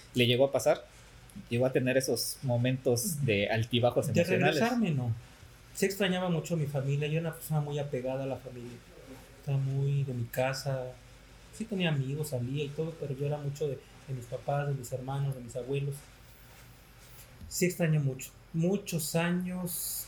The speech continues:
Speaker 2: sí me pegaba mucho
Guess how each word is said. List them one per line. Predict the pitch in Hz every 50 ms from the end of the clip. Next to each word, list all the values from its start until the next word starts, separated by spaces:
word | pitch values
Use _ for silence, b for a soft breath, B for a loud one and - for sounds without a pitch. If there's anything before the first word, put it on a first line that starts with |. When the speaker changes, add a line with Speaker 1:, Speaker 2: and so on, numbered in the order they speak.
| - - - - - -
Speaker 2:
sí | - - - - - - 160 160 165 170 170 170 170 160
me | 156 151 143 135 131 135 - - 147 143 - - - - - - - -
pegaba | - 147 139 135 147 151 156 160
mucho | 156 143 143 139 139 - - 143 135